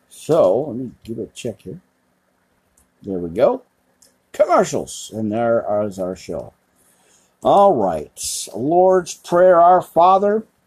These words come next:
who art in heaven, hallowed be thy name. Thy kingdom come, thy will be done on earth as it is in heaven." Uh,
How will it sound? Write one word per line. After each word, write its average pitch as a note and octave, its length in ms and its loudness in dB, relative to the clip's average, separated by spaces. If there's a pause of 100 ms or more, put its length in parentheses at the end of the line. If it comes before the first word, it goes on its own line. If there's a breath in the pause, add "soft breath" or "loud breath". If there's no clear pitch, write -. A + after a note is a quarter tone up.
(600)
who E3+ 240 -4
art D3+ 380 2
in D3+ 180 -2
heaven, F2+ 460 -8 (580)
hallowed A2+ 760 -2 (260)
be A2 460 -4 (100)
thy A2+ 340 -2
name. B2+ 440 -8 (720)
Thy C#3+ 200 2
kingdom G3 580 -2
come, F#3+ 580 0
thy D#3 180 6
will G#3+ 300 2
be C3+ 120 0
done G#2 360 -4
on B2 120 -2
earth E3+ 300 0
as C#3 240 0
it C#3 100 -4
is B2 140 0
in B2 120 -2
heaven." C#3 480 -2 (1500)
Uh, G2+ 720 -4